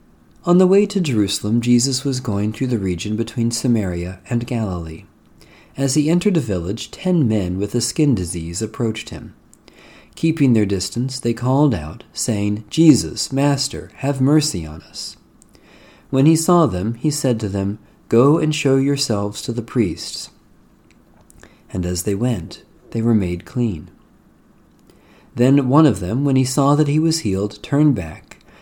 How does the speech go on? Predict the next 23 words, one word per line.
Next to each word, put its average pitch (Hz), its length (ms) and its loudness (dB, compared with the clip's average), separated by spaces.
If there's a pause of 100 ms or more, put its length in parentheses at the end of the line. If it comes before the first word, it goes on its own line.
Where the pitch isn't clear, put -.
(200)
praising 131 420 4
God 98 320 0
with 101 140 -6
a 113 80 0
loud 107 320 0
voice. 104 560 -6 (600)
He 165 160 0
prostrated 156 720 0
himself 127 480 0
at 123 60 0
Jesus' 139 640 0
feet 82 460 -8
and 143 180 -2
thanked 104 380 -6
him. 90 240 -14 (920)
And 117 160 -2
he 95 520 -2 (100)
was 107 220 -2
a 104 40 -4
Samaritan. 104 800 -6 (1300)
Then 120 240 6
Jesus 120 400 2
asked, 104 460 -6